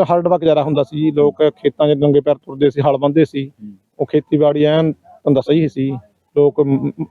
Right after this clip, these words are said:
Speaker 1: ਹੱਥੀਂ ਮਿਹਨਤ ਕਰਦੇ ਸੀ,
Speaker 2: ਹੂੰ।
Speaker 1: ਉਹ ਸਾਰਾ ਖਤਮ ਹੋ ਗਿਆ। ਅ, ਆਧੁਨਿਕ ਯੁੱਗ ਨੇ ਸਾਰਾ ਕੁਛ ਲੋਕਾਂ ਨੂੰ ਵਿਹਲੇ ਕਰ ਦਿੱਤਾ, ਪਰ ਲੋਕਾਂ ਨੂੰ ਵਿਹਲੇ ਹੋਣ ਦੇ ਬਾਵਜੂਦ ਆਪਣੇ ਸਰੀਰ ਦੀ ਫਿਟਨੈਸ ਰੱਖਣੀ ਚਾਹੀਦੀ ਹੈ।
Speaker 2: ਹੂੰ।
Speaker 1: ਚੰਗਾ ਵਧੀਆ ਖਾਓ, ਸੂਪ ਪੀਓ, ਸੂਪ ਵੈਜੀਟੇਰੀਅਨ, ਛੋਲਿਆਂ ਦਾ, ਟਮਾਟੋ ਦਾ,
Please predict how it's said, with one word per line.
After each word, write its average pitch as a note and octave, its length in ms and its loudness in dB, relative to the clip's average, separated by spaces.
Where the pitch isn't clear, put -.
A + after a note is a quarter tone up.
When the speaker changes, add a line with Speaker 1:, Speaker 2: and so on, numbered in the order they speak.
Speaker 1:
ਹੱਥੀਂ G3 200 0
ਮਿਹਨਤ G#3 180 2
ਕਰਦੇ D3+ 240 -2
ਸੀ, A#2+ 140 -6
Speaker 2:
ਹੂੰ। F#3+ 440 -8
Speaker 1:
ਉਹ G3 120 4
ਸਾਰਾ G#3 200 2
ਖਤਮ F#3 360 0
ਹੋ E3+ 80 4
ਗਿਆ। A2 200 -2
ਅ, D#3+ 120 2
ਆਧੁਨਿਕ G3+ 320 2
ਯੁੱਗ F#3 140 4
ਨੇ F3+ 200 4
ਸਾਰਾ F3+ 220 2
ਕੁਛ F3 160 0
ਲੋਕਾਂ E3+ 260 2
ਨੂੰ D#3 80 -2
ਵਿਹਲੇ D3 180 2
ਕਰ B3+ 100 -8
ਦਿੱਤਾ, E3 400 -2
ਪਰ D#3+ 140 0
ਲੋਕਾਂ E3 340 2
ਨੂੰ F3 340 2
ਵਿਹਲੇ F3+ 220 4
ਹੋਣ F#3 180 0
ਦੇ F3 60 2
ਬਾਵਜੂਦ E3 280 2
ਆਪਣੇ D#3+ 220 2
ਸਰੀਰ D#3+ 280 2
ਦੀ D#3 280 4
ਫਿਟਨੈਸ E3+ 300 -2
ਰੱਖਣੀ D#3+ 200 -2
ਚਾਹੀਦੀ A2+ 320 -4
ਹੈ। D#3+ 60 -2
Speaker 2:
ਹੂੰ। G#2 60 -18
Speaker 1:
ਚੰਗਾ E3 220 2
ਵਧੀਆ D#3+ 260 2
ਖਾਓ, D3 280 0
ਸੂਪ D3+ 280 0
ਪੀਓ, E3 280 2
ਸੂਪ D3 320 0
ਵੈਜੀਟੇਰੀਅਨ, D#3 580 0
ਛੋਲਿਆਂ C#3 260 2
ਦਾ, D3 100 0
ਟਮਾਟੋ C3+ 400 0
ਦਾ, B2 380 2